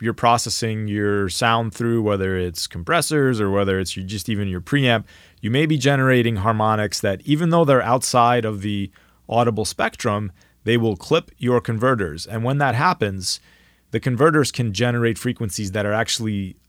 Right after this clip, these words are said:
in the audible spectrum, and that's bad. So by recording at a higher sample rate,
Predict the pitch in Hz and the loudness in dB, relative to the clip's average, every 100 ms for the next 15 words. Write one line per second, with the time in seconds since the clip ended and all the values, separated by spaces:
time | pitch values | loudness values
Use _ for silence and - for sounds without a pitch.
0 | _ _ _ - 170 185 127 - 104 98 | _ _ _ 0 2 4 4 2 0 -2
1 | 90 90 90 85 - 73 - 110 107 113 | -4 -8 -8 -10 -12 -14 -14 -10 -2 0
2 | 120 92 92 107 85 78 - _ _ _ | 0 -2 -2 -2 -2 -6 -12 _ _ _
3 | - - 131 123 110 131 117 120 104 143 | -8 0 4 6 4 0 0 0 2 4
4 | 156 143 120 98 - 127 127 120 110 101 | 4 4 0 -2 -2 0 2 4 2 0
5 | - _ _ _ - 151 196 196 113 98 | -8 _ _ _ -4 -2 -2 -2 0 0
6 | 90 87 | -2 -6